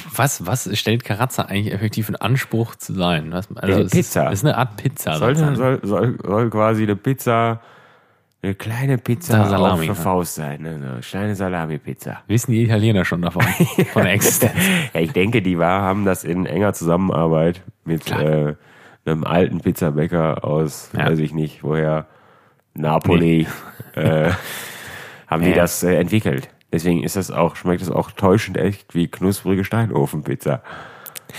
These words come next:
Speaker 1: Ja, ich muss ja sagen, die, die Salami an sich ist ja auch gar nicht so verkehrt. Also die Beefy, die normale
Speaker 2: Ja.
Speaker 1: Beefy, so. Was
Speaker 2: Okay.
Speaker 1: ich, ich kann nur die normale Beefy nicht essen, weil die diese ekelhafte Haut da drumherum hat. Ich weiß auch nicht, ob das
Speaker 2: Dieses
Speaker 1: wirklich nötig
Speaker 2: Kondom.
Speaker 1: Das ist
Speaker 2: Ich
Speaker 1: doch
Speaker 2: weiß auch gar nicht, warum,
Speaker 1: Provokation.
Speaker 2: warum
Speaker 1: Das
Speaker 2: ist
Speaker 1: ist
Speaker 2: das
Speaker 1: ja,
Speaker 2: denn da drum?
Speaker 1: das weiß ich auch nicht. Ja.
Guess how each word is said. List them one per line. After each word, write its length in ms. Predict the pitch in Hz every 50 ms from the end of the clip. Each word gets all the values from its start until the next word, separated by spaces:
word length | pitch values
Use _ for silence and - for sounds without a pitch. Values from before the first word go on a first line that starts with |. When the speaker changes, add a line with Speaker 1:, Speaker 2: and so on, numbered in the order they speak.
| - - -
Speaker 1:
Ja, 80 | - -
ich 60 | 98
muss 120 | 107 117 117
ja 80 | 113
sagen, 180 | 101 104 110 107
die, 160 | 98 95 92
die 180 | 85 - - 95
Salami 540 | 95 90 85 85 87 98 123 143 147 120
an 140 | - 90 92
sich 340 | 87 107 139 143 - - - _ _ _ _ _ _ _ _
ist 220 | - 101 98 -
ja 320 | - 127 135 143 147 151 - _ _ _ _ _ _ _ _ _ _ _ _ _
auch 220 | - - 95 95 -
gar 140 | - 92 101
nicht 100 | 120 127
so 80 | 123
verkehrt. 580 | 123 117 127 - - - 117 82 78 - - - _ _ _
Also 180 | 92 95 95
die 200 | 87 98 92 92
Beefy, 300 | 87 - 107 113 107 117
die 140 | 104 98 98
normale 280 | 95 98 87 85 92 113
Speaker 2:
Ja. 40 | 98
Speaker 1:
Beefy, 380 | 90 92 110 - - 135 139
so. 220 | 120 98 98 113 127 - - - - -
Was 120 | - 90 104
Speaker 2:
Okay. 100 | 123 110
Speaker 1:
ich, 80 | -
ich 140 | - 101 104
kann 120 | - 120 139
nur 100 | 135 110
die 100 | 101 95
normale 280 | 98 87 82 92 110
Beefy 200 | 113 117 117 -
nicht 100 | 120 110
essen, 220 | - - 107 - 104
weil 80 | 92
die 80 | 95 95
diese 180 | 95 101 95 80
ekelhafte 400 | 85 95 - 104 95 - - 90
Haut 180 | 92 98 -
da 60 | - 82
drumherum 360 | 82 78 80 80 78 80 78
hat. 140 | 80 82 85
Ich 100 | 82 92
weiß 120 | 95 95
auch 40 | 90
nicht, 120 | 92 92 85
ob 80 | -
das 120 | - 98 78
Speaker 2:
Dieses 200 | 87 90 87 -
Speaker 1:
wirklich 120 | - 101 90
nötig 160 | 90 90 -
Speaker 2:
Kondom. 320 | 113 139 139 98 80 76 - - - _ _ _
Speaker 1:
Das 360 | - - - - - - - -
ist 260 | - 92 - - -
Speaker 2:
Ich 80 | -
Speaker 1:
doch 80 | - -
Speaker 2:
weiß 120 | 139 160
auch 80 | 185 170
gar 120 | - 131
nicht, 0 |
warum, 100 | - -
Speaker 1:
Provokation. 500 | 123 110 95 101 95 92 92 143 175 190
Speaker 2:
warum 200 | 104 107 110 113 101
Speaker 1:
Das 40 | -
Speaker 2:
ist 80 | - 95
Speaker 1:
ist 60 | 104 226
Speaker 2:
das 60 | 214
Speaker 1:
ja, 60 | 113
Speaker 2:
denn 120 | 98 98 92
da 100 | 90 82
drum? 160 | 80 78 78
Speaker 1:
das 140 | 76 78 -
weiß 140 | 85 82 82
ich 80 | 85 -
auch 80 | -
nicht. 80 | 82 -
Ja. 140 | - -